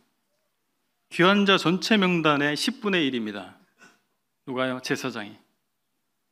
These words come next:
그래서 앞서 말씀드린 것처럼 이들의 귀환은 그냥 돌아와서 잘 먹고 잘 살아라가 아니에요. 예배를 회복하는 것이었습니다. 그들이 성읍을 먼저 건축하지 않았습니다.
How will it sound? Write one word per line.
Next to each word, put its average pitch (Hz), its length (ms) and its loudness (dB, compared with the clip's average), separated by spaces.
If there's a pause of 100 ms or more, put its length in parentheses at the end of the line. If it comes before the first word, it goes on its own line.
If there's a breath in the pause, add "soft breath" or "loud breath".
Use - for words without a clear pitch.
(180)
그래서 156 200 -6
앞서 147 180 -2
말씀드린 135 540 -2
것처럼 113 560 -10 (140)
이들의 175 500 4
귀환은 160 540 -4 (1080)
그냥 170 280 -2
돌아와서 175 380 0
잘 165 180 -2
먹고 180 280 -2
잘 180 180 2
살아라가 202 520 6
아니에요. 110 420 -4 (880)
예배를 202 720 4
회복하는 170 440 -2
것이었습니다. - 560 -12 (500 soft breath)
그들이 190 360 4
성읍을 214 500 2
먼저 202 360 2
건축하지 185 480 -2
않았습니다. 160 580 -2